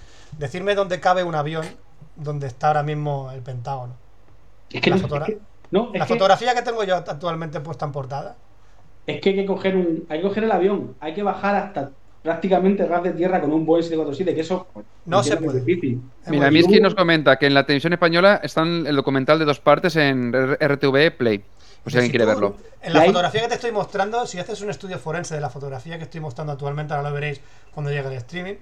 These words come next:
Speaker 1: en la fotografía que estoy mostrando, para que se caiga el edificio, se derruya hacia el lateral, como está pegando, le tiene que pegar justo en la base de donde está la planta número uno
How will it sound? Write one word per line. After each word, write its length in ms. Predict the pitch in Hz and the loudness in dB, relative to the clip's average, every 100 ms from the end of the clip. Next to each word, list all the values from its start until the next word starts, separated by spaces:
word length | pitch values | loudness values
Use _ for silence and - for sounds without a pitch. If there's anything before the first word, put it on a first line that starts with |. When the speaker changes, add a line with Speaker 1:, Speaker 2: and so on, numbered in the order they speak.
| - - - - - | -18 -20 -20 -20 -10
Speaker 1:
en 80 | |
la 80 | 151 | -8
fotografía 300 | 143 156 185 | -6 -6 -4
que 40 | 208 | -4
estoy 160 | 214 | -4
mostrando, 480 | 202 - 202 208 214 | -6 -4 -6 -4 -4
para 220 | 160 147 | -2 -2
que 80 | 143 | -6
se 120 | 147 | -10
caiga 260 | 151 202 220 | -2 -2 0
el 60 | 214 | 0
edificio, 360 | 196 202 190 | 0 -2 -10
se 140 | - 151 | -8 -6
derruya 640 | 151 147 165 202 151 135 - - - | -4 -6 -6 -6 -6 -10 -16 -18 -10
hacia 240 | - 165 | -8 -6
el 80 | 151 | -4
lateral, 380 | 139 151 190 196 | -4 0 0 0
como 120 | 170 | -6
está 200 | 156 190 | -4 -4
pegando, 260 | 190 202 | -4 -4
le 80 | 190 | -6
tiene 160 | 165 196 | -8 -8
que 100 | 196 | -6
pegar 260 | 180 190 | -4 -4
justo 500 | - 240 233 - 233 - | -4 -12 -14 -10 -12 -10
en 140 | 165 | -6
la 100 | 143 | -4
base 300 | 151 180 214 | -2 -4 -4
de 100 | 208 | -6
donde 220 | 165 156 147 | -6 -8 -8
está 140 | - | -4
la 160 | 180 151 | -4 -4
planta 260 | 170 180 | -6 -6
número 280 | 170 160 151 | -8 -8 -8
uno 260 | 156 185 | -8 -12